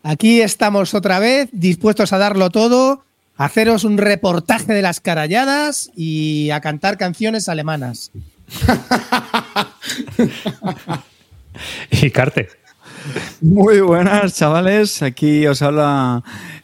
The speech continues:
Speaker 3: el nuevo acólito de Silva, presidente, y muy pronto entenderéis por qué.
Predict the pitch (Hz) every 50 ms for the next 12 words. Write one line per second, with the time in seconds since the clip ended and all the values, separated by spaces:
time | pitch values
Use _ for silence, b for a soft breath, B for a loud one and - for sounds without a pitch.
0 | _ - - 135 131 123 123 127 147 156 156 156 151 143 120 - - 156 170 170
1 | 175 180 160 147 - 185 180 180 180 175 170 147 139 156 151 143 135 127 - -
2 | - - 180 190 190 185 202 208 220 254 285 349 339 - _ _ _ _ _ _
3 | _ - 143 139 127 147 147 156 165 170 170 185 196 214 214 190 156 139 131 127
4 | 123 120 120 131 139 127 143 139 135 139 135 127 127 123 123 123 123 117 - 120
5 | 107 104 107 107